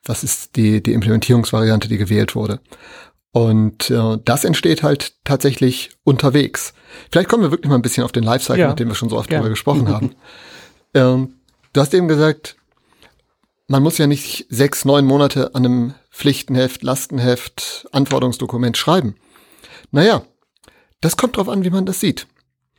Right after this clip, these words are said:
Speaker 1: Die erfolgreichen agilen Projekte, die ich so gesehen habe in den letzten Jahren, sagen wir mit einer Laufzeit von fünfzehn Monaten, die haben wahrscheinlich ungefähr,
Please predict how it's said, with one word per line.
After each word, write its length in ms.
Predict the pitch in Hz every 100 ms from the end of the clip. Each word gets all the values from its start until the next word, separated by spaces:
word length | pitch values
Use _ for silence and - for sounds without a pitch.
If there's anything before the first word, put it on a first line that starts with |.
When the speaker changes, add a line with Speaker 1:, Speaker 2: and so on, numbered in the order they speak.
| _ _ _ _ _ -
Speaker 1:
Die 460 | 135 135 135 131 -
erfolgreichen 540 | - - 156 190 196 185
agilen 280 | 135 147 147
Projekte, 360 | - 120 -
die 160 | 180 190
ich 80 | 175
so 140 | 175
gesehen 380 | 165 165 180 170
habe 120 | 185
in 60 | 165
den 100 | 165
letzten 340 | 170 - 180
Jahren, 320 | 170 165 170 - _ - _ _ _ _ _ _ _
sagen 160 | 135 151
wir 120 | 143
mit 140 | 135 131
einer 120 | 123
Laufzeit 420 | 127 143 - 127
von 120 | 127
fünfzehn 360 | 143 143 - 117
Monaten, 440 | 117 185 - 233 - _ _ _ _ _ _ -
die 120 | 110
haben 180 | 143 180
wahrscheinlich 800 | 151 - 147 156 147 - - - - _ _
ungefähr, 840 | - 147 143 - 135 123 127 123